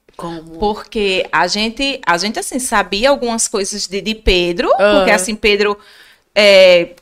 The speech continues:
Speaker 2: coloca mais coisas no, no Instagram dele, e as pessoas sabem mais de Pedro, até nossos amigos, assim, quando a gente perguntava.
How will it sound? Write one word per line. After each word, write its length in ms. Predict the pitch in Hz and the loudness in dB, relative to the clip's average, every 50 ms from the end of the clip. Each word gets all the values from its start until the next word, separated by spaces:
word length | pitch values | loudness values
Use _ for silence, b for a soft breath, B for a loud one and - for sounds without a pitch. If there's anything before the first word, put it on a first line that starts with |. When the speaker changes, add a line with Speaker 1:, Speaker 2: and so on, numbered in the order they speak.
| _ | _
Speaker 2:
coloca 440 | - 262 240 233 233 233 247 240 262 233 | 2 4 4 6 8 6 6 4 2 2
mais 300 | 220 220 240 240 - - | 2 2 0 0 -4 -2
coisas 960 | - 262 226 220 220 226 220 220 220 214 214 214 202 214 202 196 202 196 202 | 0 2 2 4 4 4 4 4 4 4 2 2 2 2 2 2 0 -2 -6
no, 160 | 214 208 202 | -6 -6 -6
no 100 | 208 214 | -6 -4
Instagram 480 | 214 214 - 220 202 196 196 208 214 208 | -6 -2 0 0 0 0 0 -4 -4 -2
dele, 760 | 190 202 202 208 214 220 220 214 214 208 208 214 202 - - - | 0 0 0 2 2 2 0 0 0 -2 -2 -2 -4 -8 -8 -6
e 220 | 208 214 220 226 | -4 -2 2 2
as 180 | 233 233 - - | 2 2 0 0
pessoas 440 | - 233 233 - 262 240 240 247 | -2 -2 -2 0 2 2 2 2
sabem 600 | - - - - 277 226 226 247 277 262 320 302 | 0 -2 -2 2 2 4 4 4 2 0 -4 -4
mais 220 | 277 240 220 220 220 | -2 -2 -2 -2 -2
de 80 | 220 220 | -6 -8
Pedro, 320 | 220 - 214 196 190 202 196 | -4 -2 -2 -2 0 0 -2
até 160 | 202 226 226 | 0 0 -2
nossos 340 | 247 302 - - 294 262 254 | -2 -2 -4 -4 -6 -6 -6
amigos, 300 | 262 262 247 233 220 226 | -6 -6 -6 -8 -8 -10
assim, 120 | 226 226 240 | -10 -8 -8
quando 160 | 220 214 214 | -8 -8 -8
a 20 | 214 | -8
gente 100 | 208 214 | -10 -8
perguntava. 800 | 214 208 208 202 208 214 220 - 214 165 170 180 185 214 220 | -8 -8 -8 -8 -10 -12 -6 -2 -2 0 0 0 -2 -4 -6